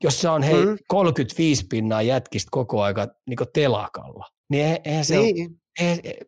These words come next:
Speaker 1: millä sä saat siitä tuottavaa ihmistä? No et millä.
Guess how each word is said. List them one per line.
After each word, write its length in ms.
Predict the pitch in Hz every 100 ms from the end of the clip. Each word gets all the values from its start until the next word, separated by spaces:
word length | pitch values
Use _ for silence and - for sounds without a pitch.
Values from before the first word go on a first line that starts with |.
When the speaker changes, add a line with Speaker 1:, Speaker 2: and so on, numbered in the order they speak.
| - -
Speaker 1:
millä 220 | 202 143
sä 120 | 147
saat 260 | 139 135 -
siitä 260 | 120 113 _ _ _ _ -
tuottavaa 540 | 131 107 - 110 101
ihmistä? 500 | 87 101 - - -
No 40 |
et 180 | 147 147
millä. 440 | 160 147 90 65